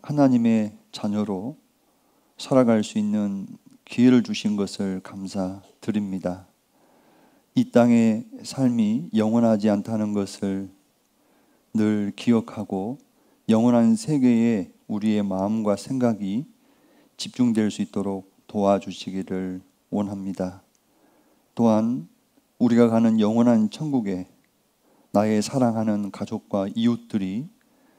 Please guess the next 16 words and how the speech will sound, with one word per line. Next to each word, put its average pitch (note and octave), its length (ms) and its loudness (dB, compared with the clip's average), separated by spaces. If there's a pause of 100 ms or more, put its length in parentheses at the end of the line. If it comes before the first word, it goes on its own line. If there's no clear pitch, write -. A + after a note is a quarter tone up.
(240)
함께 C3 680 0 (380)
갈 G#2+ 220 -2
수 - 160 -4
있도록 G2 520 -6 (140)
돕는 A#2+ 400 2
역할을 G2+ 640 -4 (1400)
저희가 A#2 380 4
잘 A2 240 0
감당할 A#2+ 580 2
수 - 140 -8
있도록 G2 460 -8 (600)
도와주시옵소서. G2 1300 -6 (880)
혹여 A#2+ 460 0 (920)
죄 C3 160 2
가운데 A2+ 760 2 (600)
빠져서, A#2+ 640 2